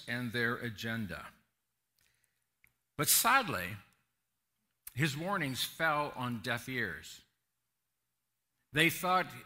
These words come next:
that Churchill was nothing more than a, a warmonger. He wanted to go into war because he had been the, the admiral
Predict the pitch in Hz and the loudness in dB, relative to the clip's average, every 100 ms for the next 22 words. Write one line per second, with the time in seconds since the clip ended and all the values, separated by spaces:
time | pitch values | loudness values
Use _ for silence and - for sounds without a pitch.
0 | - - _ _ _ _ _ - 131 127 | -20 -20 _ _ _ _ _ -6 -2 -2
1 | - - - - _ _ _ _ _ - | -2 -4 -6 -12 _ _ _ _ _ -6
2 | - 170 - 165 151 139 110 143 143 123 | 0 0 0 -4 -4 -6 -4 -4 -4 -6
3 | 127 131 117 113 104 110 - 113 127 139 | -4 -6 -6 -6 -6 -8 -10 -8 -4 -2
4 | 131 127 131 131 143 135 - _ - 120 | -2 -2 -4 -6 -8 -8 -16 _ -8 -6
5 | 117 123 123 117 123 131 117 123 135 117 | -4 -4 -4 -6 -6 -6 -6 -6 -6 -6
6 | 107 - 117 - 135 120 113 127 123 120 | -6 -6 -6 -4 -2 -2 -2 -4 -2 -4
7 | 113 - - - - - 110 127 120 123 | -6 -8 -16 -20 -10 -2 2 2 2 -2
8 | 120 120 | -2 -4